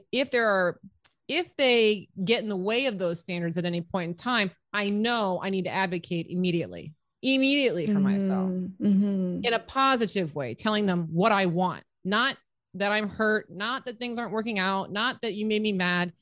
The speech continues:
Speaker 1: What do I want from this relationship? And articulate it clearly and quickly. That way the relationship can stay on track.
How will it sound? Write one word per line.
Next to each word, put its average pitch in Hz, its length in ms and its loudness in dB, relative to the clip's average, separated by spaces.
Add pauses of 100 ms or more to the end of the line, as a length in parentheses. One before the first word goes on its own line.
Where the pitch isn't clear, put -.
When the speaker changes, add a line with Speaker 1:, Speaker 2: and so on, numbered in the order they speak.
(460)
Speaker 1:
What 208 160 2
do 208 100 4
I 190 140 2
want 175 540 -2
from 185 140 -10
this 175 160 -6
relationship? 151 760 -6 (120)
And 180 100 -2
articulate 175 600 0
it - 160 -2 (280)
clearly 240 680 2
and 165 180 -4
quickly. 170 640 -2 (320)
That 196 260 0
way 185 200 2
the 175 100 -2
relationship 180 640 -2
can 175 200 -2
stay 180 300 -4
on 165 200 -4
track. - 520 -6